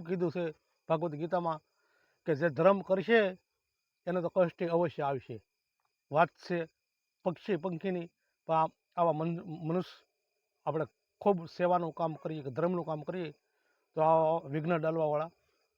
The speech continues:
ખૂબ હોય છે. તો આજે મારી વાર્તાને અહીંયા વિરામ આપું છું. વાર્તા કહી તો બહુ જોરદાર લાંબી થાય ને જો તમને પસંદ આવશે, ગમશે તો આગળ આપણે બીજો બ્લોગ બન-, બનાવીશું, કેમ કે આ બ્લોગની ચેનલ છે ને જો તમને મદદરૂપ હું થવા બેઠો છું,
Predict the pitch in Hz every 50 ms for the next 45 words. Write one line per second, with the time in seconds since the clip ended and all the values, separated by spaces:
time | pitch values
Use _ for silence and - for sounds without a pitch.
0 | _ _ _ - - 190 175 147 151 151 143 127 127 151 147 - _ _ _ _
1 | _ _ - _ _ _ - 160 165 165 165 175 170 160 160 175 - - 185 180
2 | 180 180 185 185 175 160 160 165 196 190 180 196 196 202 196 185 202 220 214 208
3 | _ _ _ _ _ _ - 156 165 - - 185 170 - 190 190 214 214 208 185
4 | - _ _ _ _ _ - 165 160 180 185 170 151 143 170 175 180 185 180 160
5 | 165 160 175 185 196 185 202 202 208 202 196 208 202 _ _ _ _ _ _ _
6 | _ _ _ _ _ 156 156 156 185 170 196 196 190 180 170 - 190 - - 185
7 | 170 170 196 175 - 220 214 196 185 175 - _ _ _ _ _ _ _ _ -
8 | 170 185 202 196 170 226 226 202 175 170 - _ _ _ _ _ _ _ _ _
9 | _ - 160 165 180 175 180 180 170 160 175 160 156 175 170 170 151 165 175 160
10 | 131 147 165 185 190 190 190 190 175 185 202 208 - 220 214 214 - _ _ _
11 | _ _ - 180 180 160 185 165 156 175 185 185 180 175 160 131 - 185 196 208
12 | 196 180 - 214 208 220 - _ _ _ _ _ _ - 151 160 156 175 180 190
13 | 190 190 175 165 180 185 180 - _ _ - 175 180 165 170 180 160 - - -
14 | 190 190 185 185 190 - 226 208 - - 220